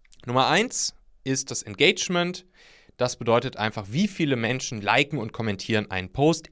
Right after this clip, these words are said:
insbesondere in der ersten einen Stunde oder auch so in den ersten ein, zwei, drei Stunden, nachdem man auf Posten gedrückt hat. Das ist diese sogenannte Golden Hour, die es bei LinkedIn gibt. Und wenn man das eben hinkriegt, dass so gerade in der ersten Zeit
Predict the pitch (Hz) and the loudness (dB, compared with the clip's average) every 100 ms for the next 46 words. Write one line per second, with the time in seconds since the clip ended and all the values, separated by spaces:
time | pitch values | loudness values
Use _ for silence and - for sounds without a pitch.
0 | - 214 262 - - 170 127 147 185 151 | 0 0 2 -2 -2 0 6 6 6 2
1 | 131 127 160 190 - - - _ - 135 | 0 2 0 -2 -14 -20 -20 _ -8 -4
2 | 135 143 151 170 - 156 156 131 143 156 | -2 2 2 2 -2 -6 -4 0 2 2
3 | 160 147 135 - - 180 185 160 160 196 | 2 0 -2 -4 0 2 2 2 2 4
4 | 202 147 147 - 131 123 - 135 - - | 6 6 6 2 -4 -6 -4 -6 -6 -8
5 | - 135 - - 117 113 - 120 143 - | -2 -2 0 2 2 2 -2 0 0 -2
6 | - 127 127 127 117 - 110 120 131 151 | -4 -4 -4 -6 -8 -8 -2 2 4 2
7 | - - _ _ _ - _ _ 110 117 | 0 -12 _ _ _ -20 _ _ -4 2
8 | 127 131 131 - 104 110 - 101 - 120 | 2 2 -2 -2 0 0 -2 -6 -4 -2
9 | 113 - - 98 101 110 120 98 95 95 | -2 -2 -6 -6 -4 -4 -4 -6 -8 -10
10 | - 101 95 101 98 92 95 117 131 113 | -10 -8 -8 -6 -6 -6 0 4 4 2
11 | 110 - 110 104 82 - - - 90 90 | -2 -2 2 2 0 -12 -12 -10 -10 -10
12 | 95 92 170 - - - - - - 101 | -8 0 0 -2 -20 -20 -20 -20 -16 -8
13 | 101 101 123 143 139 110 165 180 143 123 | -6 -2 0 0 0 -2 -4 -4 -6 -6
14 | 117 113 151 156 135 - 147 160 - 139 | -8 -2 -2 0 -4 -6 -8 -8 -8 -8
15 | - 127 123 135 139 | -6 2 4 4 0